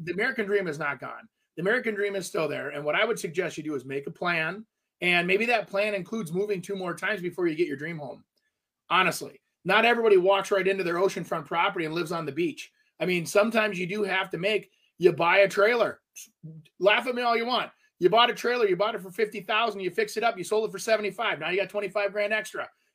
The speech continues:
Now you buy a single family home. You buy that single family home, flip it, maybe you make a hundred fifty thousand. And all of a sudden, over the next five years, your, your goal is to flip five houses.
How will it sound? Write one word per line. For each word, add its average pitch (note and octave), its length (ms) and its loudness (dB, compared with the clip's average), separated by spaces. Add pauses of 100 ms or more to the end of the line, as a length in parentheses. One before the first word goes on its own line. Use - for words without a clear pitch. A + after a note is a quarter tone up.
Now F#3+ 160 2
you A3 140 2
buy G#3 160 4
a - 20 0
single A#3+ 260 -2
family E3+ 320 -2
home. C#3+ 240 -4
You C#3+ 120 -6
buy G3+ 160 4
that G3+ 160 4
single B3 220 -4
family G3+ 220 -2
home, G3+ 140 -2
flip A3 220 -2
it, A3 160 -2 (240)
maybe G#3 140 2
you A3+ 60 -2
make A3+ 140 4
a G3+ 80 0
hundred A#3 260 -2
fifty D#3+ 220 -4
thousand. C3+ 420 -6 (360)
And G#3 80 6
all B3 140 6
of - 40 0
a - 40 -4
sudden, G#3+ 300 0
over G#3+ 220 6
the G3+ 80 4
next A#3 240 -4
five G#3 320 0
years, A3 240 -6
your, F#3 220 -4
your F3+ 140 0
goal G#3+ 260 2
is F3+ 80 0
to D#3+ 80 -10
flip G3+ 300 0 (220)
five F#3+ 240 -2
houses. F3+ 580 -4